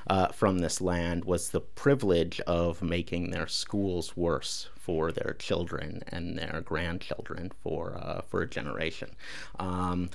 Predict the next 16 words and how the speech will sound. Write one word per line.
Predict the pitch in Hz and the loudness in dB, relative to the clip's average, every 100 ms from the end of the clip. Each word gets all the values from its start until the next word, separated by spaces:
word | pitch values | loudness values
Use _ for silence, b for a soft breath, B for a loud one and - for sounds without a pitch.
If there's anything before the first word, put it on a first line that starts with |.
| B | B
so | B 127 | B 12
it | 127 | 12
shows | - 165 180 147 117 | 12 12 12 12 10
the | 101 | 4
sort | 92 107 98 | 4 6 6
of, | 95 | 8
uh, | 98 85 - B B B B | 8 6 6 B B B B
the, | - 90 87 87 b b b - | 4 6 6 2 b b b -4
uh, | - 95 92 92 B B B B - B B B B B B - | 2 6 6 4 B B B B -8 B B B B B B 6
the | |
way | 104 101 117 123 120 113 | 8 12 12 12 12 10
that | 98 90 | 8 6
the, | 104 92 B B B B B | 6 6 B B B B B
the, | 131 98 95 - | 6 8 6 6
the, | 101 92 B B B B B B B B | 6 6 B B B B B B B B
the, | - 104 98 | 8 10 10